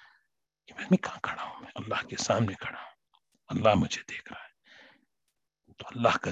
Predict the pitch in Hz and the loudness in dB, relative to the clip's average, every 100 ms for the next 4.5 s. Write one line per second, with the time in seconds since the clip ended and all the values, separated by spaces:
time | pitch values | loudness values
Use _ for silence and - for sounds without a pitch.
0 | - 110 92 127 92 - - - - - | -4 2 8 8 6 0 -12 -16 -20 -20
1 | _ _ _ _ _ _ - - 110 - | _ _ _ _ _ _ -8 -4 -2 -2
2 | 110 104 104 - - _ _ - - - | -2 -2 -4 -6 -16 _ _ -20 -20 -20
3 | - - - 135 - 127 - - - 202 | -10 -2 6 6 6 4 2 4 12 12
4 | 160 131 110 104 | 12 8 4 2